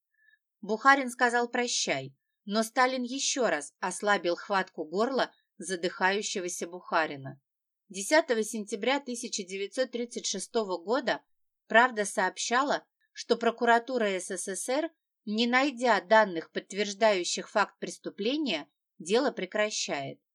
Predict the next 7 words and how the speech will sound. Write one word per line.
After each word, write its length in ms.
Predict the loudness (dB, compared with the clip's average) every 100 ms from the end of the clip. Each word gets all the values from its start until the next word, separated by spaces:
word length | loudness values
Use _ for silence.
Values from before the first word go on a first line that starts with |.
| _ _ _
Но 160 | 0 2
это 200 | 2 0
была 300 | -2 0 0
лишь 240 | -2 -4
передышка. 760 | -4 -4 -4 -8 -10 -10 -14 -16 _ _ _ _
Сталин 500 | -12 2 2 4 0
решил, 500 | -2 -2 -2 -2